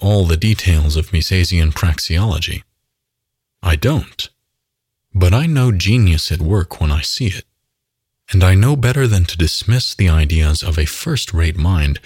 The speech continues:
with the same promptitude with which I might dismiss the latest trendy theory concocted by some second-rate sociologist, economist, or philosopher. Among twentieth century classical liberals,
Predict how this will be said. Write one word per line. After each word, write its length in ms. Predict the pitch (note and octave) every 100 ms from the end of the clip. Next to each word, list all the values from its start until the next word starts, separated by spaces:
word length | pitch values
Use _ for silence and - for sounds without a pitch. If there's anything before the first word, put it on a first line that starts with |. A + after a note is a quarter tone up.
| - _
with 160 | F#2+ -
the 100 | F#2
same 360 | - C3 B2+
promptitude 720 | A2+ - A2 G#2 G2+ G2 F2+
with 160 | F2+ -
which 260 | F#2+ - F2+
I 80 |
might 300 | E2 D#2 D2+
dismiss 560 | F2 E2 - F2+ E2 -
the 140 | -
latest 520 | D#2 E2+ E2 E2 - -
trendy 480 | - G2+ F2 D#2+
theory 460 | - A2+ E2 D2 C#2+ - _
concocted 580 | - F#2+ - F2+ - E2+
by 160 | D#2 D2+
some 320 | - D#2+ D2
second-rate 720 | - - A2+ E2 D#2 F2+ -
sociologist, 1000 | - F#2+ E2+ - D2+ D2+ D2 D#2+ - - - - - -
economist, 720 | F#2 B2+ B2 D#2 D2+ - - _ _ -
or 140 | E2
philosopher. 720 | - E2 A2+ G2 - - E2 _ _ _ _ _ _ _ _ _ _ _ _ _ _ _ G#2+
Among 300 | G2+ E3+ F#3
twentieth 560 | - B2+ A#2+ G2+ E2+
century 500 | - F2+ D#2 D#2+ D2+
classical 580 | - G2+ E2 - F2 D#2
liberals, 600 | D#2 G#2 D#2+ D2 D#2+